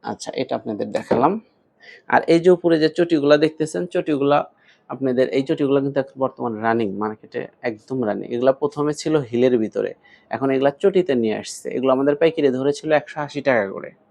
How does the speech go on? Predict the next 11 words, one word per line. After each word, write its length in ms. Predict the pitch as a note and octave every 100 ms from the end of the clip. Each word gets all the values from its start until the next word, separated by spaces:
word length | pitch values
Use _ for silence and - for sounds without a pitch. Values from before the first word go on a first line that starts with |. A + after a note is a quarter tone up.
| _ _ _ _ -
একশো 300 | - - E3+
আশি 240 | - D3+
টাকা 200 | E3+ F3
আমাকে 260 | D#3 C#3+ D3+
পাইকারি 400 | D#3+ D#3 C3+ G#2
ধরেছিল। 480 | G#2+ G#2 G2+ A2 - - - - _ - _
এই 120 | - E3
জুতাগুলো 400 | E3 D3+ C#3 C#3
আপনারা 280 | C#3 B2+
কিনতে 300 | C#3 G#3 G3
পারেন, 280 | A#2+ G2+ F#2